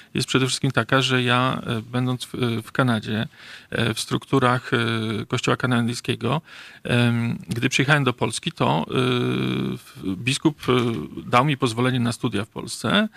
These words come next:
y, mój kanadyjski, ale z tym przy-,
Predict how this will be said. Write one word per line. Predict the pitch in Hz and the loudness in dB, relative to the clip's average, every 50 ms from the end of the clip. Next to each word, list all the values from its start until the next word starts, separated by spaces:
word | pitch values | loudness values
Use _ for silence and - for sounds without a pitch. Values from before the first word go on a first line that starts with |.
| - - - - - - - 113 | -16 -20 -18 -12 -6 -4 -2 -2
y, | 113 | 0
mój | 113 113 113 113 | 0 -2 -2 -2
kanadyjski, | - 117 113 110 107 - - - - - - - - - - | 0 0 0 0 0 -4 -10 -10 -6 -4 -2 -2 -2 -2 -2
ale | - 117 113 120 147 | -2 0 2 2 2
z | - - | 0 0
tym | - 131 139 | -2 -2 0
przy-, | 139 - - 139 120 98 73 - 92 78 | 0 0 0 0 0 0 0 -2 -2 -4